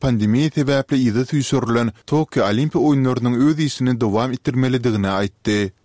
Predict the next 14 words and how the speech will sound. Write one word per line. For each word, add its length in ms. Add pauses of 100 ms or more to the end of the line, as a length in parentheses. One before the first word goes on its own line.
Ol 260
munyň 220
talaba 360
laýyk 360
planyň 400
we 60
saglyk 340
tagallalarynyň 760
üstü 240
bilen 180
amal 260
edip 220
boljak 340
çäreleri 680